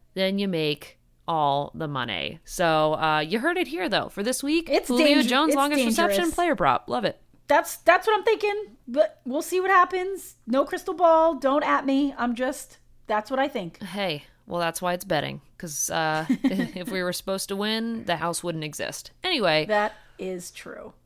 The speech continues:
Speaker 1: Okay, Michelle, we have done it. We are here at the end of this week two episode of Stardom Sid'em. Um, before we sign off, anything else that you would like to impart upon our wonderful D cuties?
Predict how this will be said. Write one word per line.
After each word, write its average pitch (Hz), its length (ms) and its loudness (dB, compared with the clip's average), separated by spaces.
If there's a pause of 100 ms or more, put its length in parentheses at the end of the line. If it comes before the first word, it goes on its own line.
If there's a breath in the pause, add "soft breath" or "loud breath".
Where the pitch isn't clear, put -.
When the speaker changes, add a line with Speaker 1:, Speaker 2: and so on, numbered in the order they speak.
(180)
Speaker 1:
Okay, 427 520 2 (380 loud breath)
Michelle, 370 640 0
we 247 160 -4
have 202 160 -4
done 202 240 0
it. - 440 -4
We 226 180 0
are 220 60 2
here 269 340 -2
at 226 200 -2
the 220 180 -4
end 208 320 -2
of 190 440 -2 (200)
this 180 400 -4
week 269 240 -4
two 247 180 -4
episode 208 460 -2
of 170 80 -12
Stardom 180 340 -2
Sid'em. 180 440 -2 (380 loud breath)
Um, 175 520 0 (240)
before 233 420 -2
we 233 100 -2
sign 202 300 -2
off, 185 600 -2
anything 208 360 -2
else 196 240 0
that 180 160 -2
you 185 120 -4
would 180 180 -4
like 175 180 0
to 190 100 -6
impart 175 520 -2
upon 180 320 -6
our 185 180 0
wonderful 190 920 0
D 151 200 -6
cuties? - 600 -8